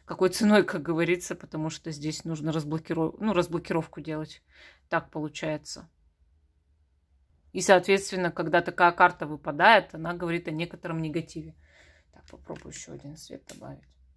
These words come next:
Не пойму, что лучше, с ним или без него. Наверное, без него, да? Итак, смотрим дальше. Деньги.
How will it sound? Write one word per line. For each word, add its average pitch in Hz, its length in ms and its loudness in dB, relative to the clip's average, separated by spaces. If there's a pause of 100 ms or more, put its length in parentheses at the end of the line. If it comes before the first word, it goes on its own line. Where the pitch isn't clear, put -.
(1900)
Не 202 100 -8
пойму, 208 320 -2
что 185 220 -10
лучше, 175 360 -10
с - 140 -10
ним 226 220 -4
или 156 100 -8
без 156 220 -10
него. 165 460 -10 (600)
Наверное, 170 300 -12
без 165 160 -12
него, 170 360 -12
да? 160 260 -18 (1080)
Итак, 226 460 2
смотрим 240 600 0
дальше. 160 600 0 (1160)
Деньги. 175 460 2